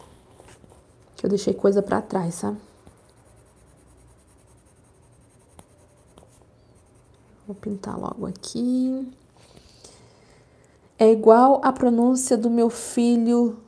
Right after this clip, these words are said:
Giuseppe, Giuseppe. Hum... Não tem o Giotto, mas tá na minha listinha, tá na listinha da Ana. Pois é, gente, depois que eu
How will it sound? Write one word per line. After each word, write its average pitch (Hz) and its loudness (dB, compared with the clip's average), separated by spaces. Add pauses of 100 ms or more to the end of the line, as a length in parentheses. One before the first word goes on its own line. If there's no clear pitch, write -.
Giuseppe, 202 0
Giuseppe. - 0 (160)
Hum... 208 -4 (2000)
Não 220 2
tem 254 0
o 254 2
Giotto, 214 2
mas 190 -6
tá - 2
na 254 2
minha 269 -2
listinha, 185 -2
tá - -14
na - -6
listinha 202 -6
da 269 -2
Ana. 185 -4 (1900)
Pois 202 0
é, 185 4
gente, 175 -4
depois 185 -2
que - -6
eu 190 2